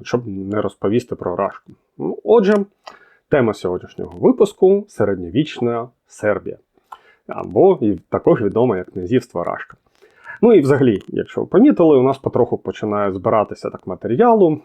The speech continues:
на новий цикл, присвячений історії Балкан. Е, не всі історії, ну, але принаймні так трохи пройдуся. <clears throat> Так що, так що будемо вважати, що цикл розпочато. Отже,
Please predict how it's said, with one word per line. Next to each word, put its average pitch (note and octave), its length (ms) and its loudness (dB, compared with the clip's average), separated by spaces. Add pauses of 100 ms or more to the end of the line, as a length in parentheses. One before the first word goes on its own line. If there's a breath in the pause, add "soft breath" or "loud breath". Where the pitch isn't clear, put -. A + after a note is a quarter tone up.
на A#2+ 400 0
новий G2 280 -2
цикл, C3 380 0 (580)
присвячений D#3 520 -2
історії G#2+ 340 -2
Балкан. G2 380 -4 (840 soft breath)
Е, A2 40 -2 (240)
не B2 240 2
всі - 300 -6
історії, A3 520 2 (100)
ну, F3+ 120 4
але B2 280 4
принаймні G#2 420 -4
так - 180 -6
трохи F#2 240 -8
пройдуся. A3+ 460 2 (320)
<clears throat> B3 340 4
Так B3 140 2
що, - 140 -10 (260)
так F3+ 140 0
що - 100 -2
будемо A#2 340 2
вважати, G#2 360 0
що B2 300 0 (240)
цикл B2 340 2 (120)
розпочато. - 480 -6 (880 loud breath)
Отже, C3 280 4